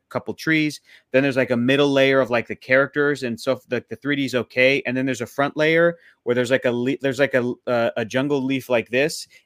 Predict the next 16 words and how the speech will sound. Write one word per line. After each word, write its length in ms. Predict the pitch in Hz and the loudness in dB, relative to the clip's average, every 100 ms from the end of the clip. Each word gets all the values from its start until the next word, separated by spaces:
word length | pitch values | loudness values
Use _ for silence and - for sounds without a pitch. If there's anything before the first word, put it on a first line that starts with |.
| - | 0
and 100 | 143 | 0
instead 320 | 135 - 156 | 2 4 6
of 80 | 170 | 6
it 100 | 165 | 4
kind 200 | 156 151 | 2 2
of 60 | |
looking 260 | 143 151 156 | 2 0 0
like 240 | 147 127 | 0 0
this, 480 | - 170 202 - - _ _ _ _ | 4 4 4 -4 -12 _ _ _ _
it 100 | 131 | -6
just 160 | 139 139 | -6 -4
kind 120 | 151 139 | -2 -2
of 60 | |
looks 180 | 127 - | -2 -2
like 200 | 120 85 | -4 -4
this. 480 | 87 - - - | -8 -8 -12 -16